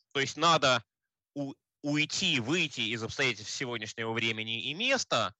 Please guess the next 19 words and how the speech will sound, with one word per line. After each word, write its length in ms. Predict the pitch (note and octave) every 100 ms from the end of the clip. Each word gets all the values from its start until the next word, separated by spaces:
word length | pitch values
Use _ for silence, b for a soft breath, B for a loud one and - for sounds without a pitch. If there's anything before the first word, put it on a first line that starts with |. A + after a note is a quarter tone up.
| _ _ _ -
чтобы 520 | - - F#3+ G3+ F3
легитимировать 1000 | D#3 C#3 - C#3 C#3+ D#3 C#3+ B2+ A2+ -
то, 120 | C#3
что 160 | - A#2+
мы 120 | A#2+
здесь 220 | A2+ C3+
и 40 | A#2+
сегодня 400 | B2+ B2+ B2 A#2+
чувствуем. 540 | G2+ F2 - A1 - _ B B B B _ - -
И 360 | A#2+ A#2 A#2+ A#2+
потом 280 | B2+ C3+ F#3+
очень 220 | D3+ -
интересно, 440 | B2 C3+ D3+ C#3+ A#2+
как 360 | A#2 - - G#2 G2+
по 100 | - B2
мере 220 | A#2+ A2+
развития, 520 | G#2+ G#2+ A2+ G#2 G#2
э, 920 | G#2 G2+ G2 G2 F#2+ F#2+ F#2+ F#2+ G2 G2
ли-, 420 | E2+ G2 G#2+